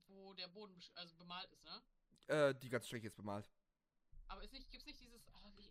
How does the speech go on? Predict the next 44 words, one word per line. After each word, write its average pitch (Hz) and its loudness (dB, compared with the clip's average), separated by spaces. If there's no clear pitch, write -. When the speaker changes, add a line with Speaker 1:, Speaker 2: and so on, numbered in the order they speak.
Speaker 2:
Das 165 8
Speaker 1:
oh, - -4
Speaker 2:
Karussell 190 12
Speaker 1:
wie 190 6
Speaker 2:
ist 190 6
das 190 0
mit 180 4
den 170 6
Betonplatten. 156 0
Speaker 1:
Ja, 233 -2
genau, 247 -4
mit 208 -4
den 208 -6
Betonplatten. 240 -2
Speaker 2:
Genau. 131 10
Speaker 1:
Oh, - 0
ja, 120 -2
genau, 180 -10
das - -10
meine 165 2
Speaker 2:
Also, 165 6
Speaker 1:
ich. - -8
Speaker 2:
äh, - -8
Speaker 1:
Ja, 151 6
Speaker 2:
da, - 2
es - 0
gibt, - 0
Speaker 1:
okay. - -10
Speaker 2:
es 143 2
gibt 185 8
aber 156 12
zwei 170 8
Karussells, 117 4
muss 117 -6
man 110 -2
sagen. 117 8
Einmal 147 8
das - -2
große 165 0
Karussell 175 2
und 156 -2
das 151 -6
kleine 151 6
Karussell. 107 0